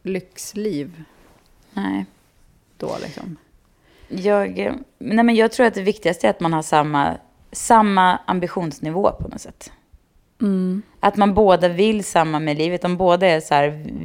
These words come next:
Speaker 2: vi ty-, vi tycker att det viktigaste för oss är att ha mycket ledig tid tillsammans. Eller,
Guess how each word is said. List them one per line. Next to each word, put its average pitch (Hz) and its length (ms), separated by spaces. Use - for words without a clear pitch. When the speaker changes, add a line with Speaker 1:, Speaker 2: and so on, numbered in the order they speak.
Speaker 2:
vi 220 340
ty-, 220 260
vi 220 180
tycker 190 260
att 165 120
det 190 80
viktigaste 214 460
för 196 60
oss 180 280
är 147 340
att 170 180
ha 170 80
mycket 156 520
ledig 139 380
tid 165 280
tillsammans. - 680
Eller, 156 340